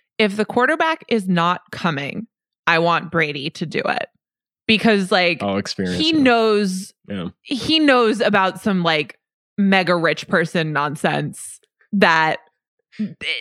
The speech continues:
Speaker 1: it's not listed on the internet. Like, he can,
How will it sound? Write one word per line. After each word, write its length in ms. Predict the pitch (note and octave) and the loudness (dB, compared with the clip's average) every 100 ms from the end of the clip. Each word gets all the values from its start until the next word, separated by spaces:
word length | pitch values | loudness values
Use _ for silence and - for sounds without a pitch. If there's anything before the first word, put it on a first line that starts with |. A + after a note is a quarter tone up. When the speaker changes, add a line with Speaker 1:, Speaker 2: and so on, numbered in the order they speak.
| C3 G3+ | -8 0
Speaker 1:
it's 160 | B3+ A#3+ | 2 4
not 220 | C4+ G#3+ | 2 4
listed 380 | G#3+ G#3+ - A3 | 0 0 0 2
on 120 | G3 | 2
the 140 | F#3+ F3 | 2 0
internet. 560 | F3 F3+ E3 D#3+ E3 - | 0 0 0 0 -2 -2
Like, 240 | G3 F#3+ | -2 -2
he 220 | - C4 | -4 -4
can, 480 | A3 C#4 G#3 G3 F#3 | 0 0 0 -2 -4